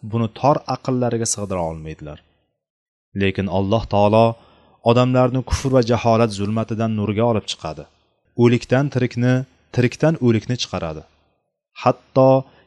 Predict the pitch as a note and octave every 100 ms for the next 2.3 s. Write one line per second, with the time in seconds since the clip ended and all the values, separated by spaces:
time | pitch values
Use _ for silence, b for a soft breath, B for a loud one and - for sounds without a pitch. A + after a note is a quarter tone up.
0 | - C3 - F3 D#3+ - D#3 D3+ D3+ -
1 | C3 C3+ D3+ - C3+ C3+ - B2+ B2 B2
2 | A#2 - D3